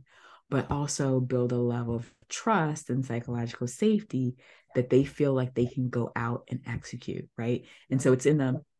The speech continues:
Speaker 1: contributor safety, and then the social exchange for that is the autonomy. People are seeking autonomy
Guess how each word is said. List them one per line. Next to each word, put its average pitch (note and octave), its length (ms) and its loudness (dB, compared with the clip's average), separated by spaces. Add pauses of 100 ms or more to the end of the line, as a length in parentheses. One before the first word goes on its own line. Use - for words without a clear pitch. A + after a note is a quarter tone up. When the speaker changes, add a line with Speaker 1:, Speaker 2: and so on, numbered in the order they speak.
(160)
Speaker 1:
contributor D#3+ 480 6
safety, C3+ 440 0
and B2 120 4
then A#2+ 80 4
the A#2+ 80 2
social B2+ 320 -2
exchange A#2+ 320 0
for B2 120 -2
that A#2 200 0
is A2+ 160 -2
the A2+ 140 0
autonomy. B2+ 1040 -2 (1200)
People C3 320 2
are B2 80 4
seeking A#2+ 380 0
autonomy C3+ 1000 -2